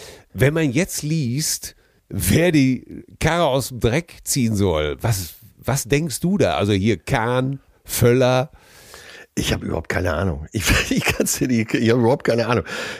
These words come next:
Speaker 2: Äh.
Speaker 1: Weil da zerreißen sich ja jetzt auch alle wieder das Maul drüber, ne? Das ist nicht divers genug, da fehlt mir eine Frau, äh, die alten Säcke. Und die anderen sagen, ja, da ist wenigstens Fachverstand. Ey, ich glaub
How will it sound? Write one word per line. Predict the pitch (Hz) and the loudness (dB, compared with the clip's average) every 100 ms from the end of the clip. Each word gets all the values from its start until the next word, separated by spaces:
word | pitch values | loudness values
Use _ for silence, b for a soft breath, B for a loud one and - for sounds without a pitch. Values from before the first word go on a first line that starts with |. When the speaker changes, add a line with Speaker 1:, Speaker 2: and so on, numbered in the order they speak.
| B | B
Speaker 2:
Äh. | 147 131 120 113 B B B B B - | 4 6 6 4 B B B B B 4
Speaker 1:
Weil | - | 4
da | 165 170 | 4 2
zerreißen | 170 147 190 208 | 0 2 2 2
sich | 165 165 | 2 4
ja | 190 | 4
jetzt | 180 - | 4 4
auch | 214 196 | 2 2
alle | 139 139 | 2 2
wieder | 123 127 | 4 4
das | 117 120 101 | 4 2 0
Maul | 101 110 | 2 2
drüber, | 120 110 101 90 | 2 2 2 0
ne? | 95 131 - B B | 2 0 -2 B B
Das | 120 139 | 0 2
ist | 165 - | -2 0
nicht | 147 131 | -2 0
divers | 120 110 147 180 - | 0 0 0 -2 -4
genug, | 165 139 165 151 - B B B | -4 0 0 0 -6 B B B
da | 117 | -2
fehlt | 110 143 160 | 2 2 2
mir | 143 | 2
eine | 139 143 | 2 2
Frau, | - 101 120 160 175 175 175 156 135 - | 0 0 2 4 4 4 0 -8 -18 -4
äh, | 139 147 151 | 2 4 4
die | 127 139 165 | 2 2 2
alten | 143 156 180 143 135 | 4 4 4 0 -4
Säcke. | 104 147 170 185 170 170 147 | 2 2 2 4 4 4 0
Und | 135 123 | -2 0
die | 139 | 0
anderen | 131 131 | 0 0
sagen, | 117 110 107 101 | 0 0 -2 -2
ja, | 87 92 | -2 -2
da | 71 82 | -2 -2
ist | 117 117 | -2 -2
wenigstens | 98 117 98 98 | 0 0 0 -4
Fachverstand. | 85 139 147 - 127 - 131 139 135 B B B B B _ | -2 -4 -4 -6 -4 -2 -2 -2 -8 B B B B B _
Ey, | - 95 90 _ | -2 -2 -4 _
ich | - | -6
glaub | - 92 - | -2 -4 -4